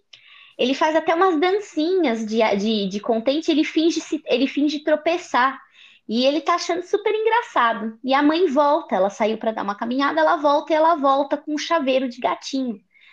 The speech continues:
pra ele. E ele tá muito feliz, que afinal ele, ela já tinha falado, "Não posso te dar um gato, porque eu não gosto de gato em casa, não gosto de animal em casa, mas eu posso te dar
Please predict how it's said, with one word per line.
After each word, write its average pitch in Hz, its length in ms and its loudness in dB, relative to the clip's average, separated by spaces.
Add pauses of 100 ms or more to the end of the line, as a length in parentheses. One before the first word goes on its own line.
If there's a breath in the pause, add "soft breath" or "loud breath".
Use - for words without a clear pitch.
(340 soft breath)
pra 190 200 0
ele. 151 420 -2
E 196 120 -2
ele 208 220 0
tá 254 420 0 (100)
muito 294 340 0
feliz, 359 360 2
que 208 100 -4
afinal 220 300 -2
ele, 226 180 0
ela 196 200 2
já 196 120 -4
tinha 196 160 -8
falado, 180 340 -2
"Não 208 180 -4
posso 202 300 0
te - 120 -10
dar 202 100 -4
um 214 100 -6
gato, 220 400 0
porque - 180 -14
eu 196 60 -4
não 196 140 -8
gosto 180 220 0
de 175 60 -12
gato 170 320 -2
em 214 60 -6
casa, 240 320 -2
não 185 120 -6
gosto 175 140 -2
de 175 60 -8
animal 175 360 -8
em 208 80 -8
casa, 320 360 0 (560 loud breath)
mas 254 520 2
eu 294 160 2
posso 220 420 0
te 302 140 -4
dar 240 400 0